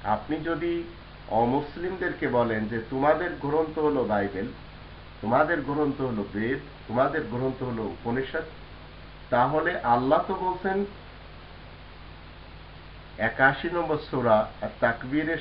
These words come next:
সাতাশ নম্বর আয়াতে, "ইন হুয়া ইল্লা যিকরুল লিল আলামিন", এই গ্রন্থ মানব সমাজের সকলের জন্য। তাহলে আপনি কি করছেন? তাদেরকে ভুল বোঝাচ্ছেন।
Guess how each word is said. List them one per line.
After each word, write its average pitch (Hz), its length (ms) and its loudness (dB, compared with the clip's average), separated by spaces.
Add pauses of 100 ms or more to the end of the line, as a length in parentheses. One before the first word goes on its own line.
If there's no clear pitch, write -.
সাতাশ 165 400 -2
নম্বর 143 240 0
আয়াতে, 110 300 4
"ইন 156 180 -2
হুয়া 170 140 0
ইল্লা 160 180 4
যিকরুল 196 400 0
লিল 185 160 0
আলামিন", 101 420 2 (680)
এই 127 120 0
গ্রন্থ 160 500 0 (640)
মানব 127 340 4 (120)
সমাজের 170 400 2 (140)
সকলের 170 440 -4
জন্য। 76 200 -6 (2000)
তাহলে 131 280 4
আপনি 127 380 4
কি 220 160 -2
করছেন? 202 420 2 (1000)
তাদেরকে 131 480 6
ভুল 117 220 -2
বোঝাচ্ছেন। 151 520 2